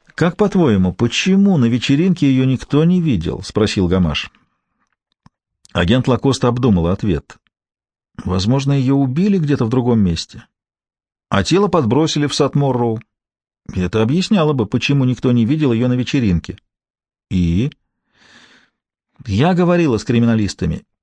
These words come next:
и они считают это маловероятным. Они полагают, что она умерла на том месте, где ее нашли». «Есть другие предположения?» «Ну, кроме очевидных, может, ее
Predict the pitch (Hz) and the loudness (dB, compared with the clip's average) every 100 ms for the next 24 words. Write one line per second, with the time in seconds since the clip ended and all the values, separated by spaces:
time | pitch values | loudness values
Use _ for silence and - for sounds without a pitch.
0 | - 110 123 156 - 160 160 156 151 147 | -2 0 2 0 0 0 0 0 0 0
1 | 147 147 135 131 117 107 92 87 _ _ | 2 0 0 0 0 -2 -6 -8 _ _
2 | _ _ 117 139 143 135 127 175 - 131 | _ _ 0 0 2 2 2 0 0 0
3 | 127 143 139 135 131 139 143 120 160 165 | 2 0 0 0 2 2 0 0 2 2
4 | 180 - 180 127 127 139 139 - 104 71 | 0 0 -2 0 2 0 -2 -2 -2 -4
5 | - _ _ _ _ _ _ _ _ _ | -8 _ _ _ _ _ _ _ _ _
6 | _ _ _ - 92 156 165 160 160 151 | _ _ _ -4 0 2 2 0 0 -2
7 | 147 - 143 131 135 127 127 _ _ _ | -2 0 0 0 0 -2 -6 _ _ _
8 | _ _ _ _ _ - - - 156 - | _ _ _ _ _ -8 -6 -4 -4 -2
9 | 131 139 127 139 156 143 110 - - - | -2 -2 -2 -2 0 0 -2 -4 -20 -8
10 | 95 104 110 120 117 117 | 0 0 2 0 2 0